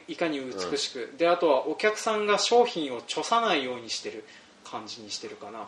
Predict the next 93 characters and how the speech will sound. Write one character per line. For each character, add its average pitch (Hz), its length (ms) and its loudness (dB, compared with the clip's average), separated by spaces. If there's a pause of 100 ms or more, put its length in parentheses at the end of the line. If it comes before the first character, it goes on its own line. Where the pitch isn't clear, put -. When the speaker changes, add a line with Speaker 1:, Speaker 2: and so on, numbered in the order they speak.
(160)
Speaker 2:
ー、 107 400 8
ま 92 60 4
あ、 92 40 -2
触 107 320 8
る - 60 -2
と - 140 2
ね。 85 180 0
Speaker 1:
そ 143 380 2
う、 - 20 -14
触 226 320 8
る 262 100 4
と 226 140 0
ど 208 140 0
ん - 20 -2
ど 180 80 0
ん - 40 -4
崩 175 320 0
れ - 20 -2
て 175 100 0
い 135 60 0
く - 120 -14
か 127 120 -2
ら、 135 200 2
お 131 100 -4
客 196 180 0
さ 226 140 -2
ん 220 60 -4
が 226 80 -2
触 196 280 8
ら 214 120 2
な 220 160 0
い 220 80 2
よ 226 140 0
う 175 60 0
に、 160 400 -2 (520)
あ 165 120 0
の、 151 180 -2 (400)
並 262 320 4
べ - 20 -
て 311 80 -2
は 269 100 2
い 247 60 2
る 240 80 -2
け 240 100 2
れ 208 100 8
ど 190 120 0
も、 208 440 0
並 190 240 2
ん 202 40 -2
で 208 80 6
る 208 80 2
も 214 100 0
の 247 80 4
は 190 280 2
全 185 200 -4
部 127 240 0
後 170 260 -2
ろ 170 60 -2
の 165 60 -2
在 147 200 2
庫 175 120 0
か 202 80 2
ら 190 100 2
出 165 100 4
し - 60 -6
て - 80 -8
い - 20 -12
く - 80 -14
っ - 40 -14
て - 100 -18
い - 20 -20
う - 40 -20
ふ - 20 -18
う 110 40 -6
に 101 60 2
Speaker 2:
あ 92 140 6
ー、 85 40 0
な 87 60 -2
る 87 80 -2
ほ 82 120 -12
ど 95 120 -8
ね。 123 40 -8
Speaker 1:
し - 60 -10
て 147 80 -4
た 113 140 -8
り 104 60 -8
は 101 80 -12
す - 140 -14
る 107 60 -14
か 107 140 -18
な。 131 80 -8
う 147 40 -8
ん。 - 40 -12